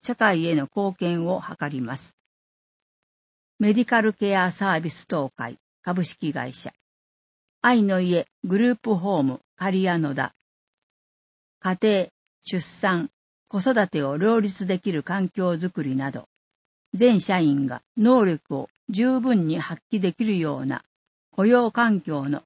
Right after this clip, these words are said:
整備をします。また、女性が企業で活躍し、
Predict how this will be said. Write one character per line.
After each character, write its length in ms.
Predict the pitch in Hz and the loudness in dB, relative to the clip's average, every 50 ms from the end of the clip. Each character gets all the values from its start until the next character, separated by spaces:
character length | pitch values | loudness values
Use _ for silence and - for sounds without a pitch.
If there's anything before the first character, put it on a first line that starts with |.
| _ | _
整 300 | _ - - 233 214 196 | _ -2 0 2 2 2
備 140 | 160 143 139 135 | 2 0 -2 -4
を 120 | 127 131 | -4 -8
し 140 | - - - | -8 -6 -6
ま 140 | 127 127 135 | -6 -6 -6
す。 200 | - - - _ _ _ _ _ _ _ _ _ _ _ _ _ - | -12 -18 -20 _ _ _ _ _ _ _ _ _ _ _ _ _ -6
ま 160 | 185 170 165 | -4 -4 -2
た、 220 | - 180 170 - _ _ _ _ _ - | -2 -2 -4 -4 _ _ _ _ _ -8
女 160 | - 208 190 | -2 -2 -2
性 340 | 180 - 240 233 220 208 196 | -2 0 0 0 0 0 0
が 200 | 185 180 - - _ _ _ _ _ _ _ _ _ _ _ _ _ _ | 0 -2 -2 -2 _ _ _ _ _ _ _ _ _ _ _ _ _ _
企 180 | - 262 262 226 | -2 0 2 4
業 240 | 240 220 190 175 160 | 4 4 4 2 0
で 120 | 147 147 | -2 -6
活 300 | - 165 156 - - 196 | -8 -8 -10 -10 -6 -4
躍 240 | 185 165 160 - 175 | -4 -4 -4 -6 -10
し、 280 | - - - 151 - | -12 -10 -10 -12 -12